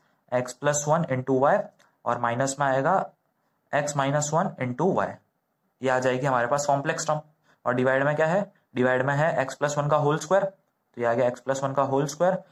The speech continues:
और माइनस iota Y का होल स्क्वायर, तो iota का स्क्वायर तो होता है माइनस वन और ये यहाँ पे already माइनस है तो प्लस बन जाएगा, और Y का स्क्वायर होता है वाई स्क्वायर, तो ये वाई स्क्वायर आ गया नीचे, ठीक है,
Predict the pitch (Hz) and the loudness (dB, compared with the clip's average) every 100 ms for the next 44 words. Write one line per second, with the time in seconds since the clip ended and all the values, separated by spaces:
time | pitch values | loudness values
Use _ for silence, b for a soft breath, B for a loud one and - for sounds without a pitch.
0 | b - 117 120 120 123 - _ _ - | b -2 2 4 2 -2 -8 _ _ -4
1 | 127 123 147 143 135 139 143 - 131 135 | -2 0 0 2 2 2 -2 -2 0 0
2 | 135 143 147 151 170 165 - B B - | 2 2 0 0 -2 -2 -8 B B -4
3 | 151 131 131 135 156 160 156 151 160 160 | 0 2 2 2 0 0 2 2 2 0
4 | 156 139 165 170 190 196 - 117 117 131 | 2 2 0 0 0 -2 -4 -4 -2 0
5 | 127 123 - 131 127 135 151 151 151 151 | 0 0 0 2 2 2 2 0 0 -2
6 | 151 - 131 - 151 156 160 160 160 185 | -2 -2 -4 0 -2 0 0 2 2 2
7 | 185 b b - 123 123 123 127 147 147 | -2 b b 0 2 4 4 2 2 2
8 | 143 143 147 135 143 165 160 - 120 135 | 2 2 2 2 0 -2 -2 -4 -2 0
9 | 110 110 - 113 107 104 107 - 123 - | 2 0 -2 -2 -2 -4 -10 -12 -12 -12
10 | _ _ 180 | _ _ -2